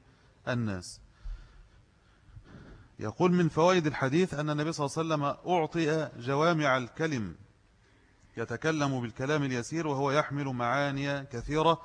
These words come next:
لقوله: 'البر حسن الخلق'، آه، كلمة جامعة مانعة.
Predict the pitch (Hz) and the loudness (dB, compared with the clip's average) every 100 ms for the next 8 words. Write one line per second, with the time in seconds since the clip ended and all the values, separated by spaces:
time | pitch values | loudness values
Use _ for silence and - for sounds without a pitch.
0 | - - - - 120 147 151 139 151 160 | -10 -20 -14 -8 -2 0 2 0 0 -2
1 | 147 120 143 131 120 139 131 117 - 143 | -4 -4 -4 -2 -4 -6 -6 -6 -4 -2
2 | 147 - - - - - - _ - - | -2 -6 -20 -20 -20 -20 -20 _ -20 -20
3 | - 123 117 113 151 151 139 143 139 - | -14 -10 -10 -4 -2 0 0 -2 -4 -14
4 | _ _ - _ - 139 117 123 120 151 | _ _ -20 _ -20 -14 -6 -4 2 4
5 | 143 147 143 123 104 98 | 4 4 -2 -4 -6 -10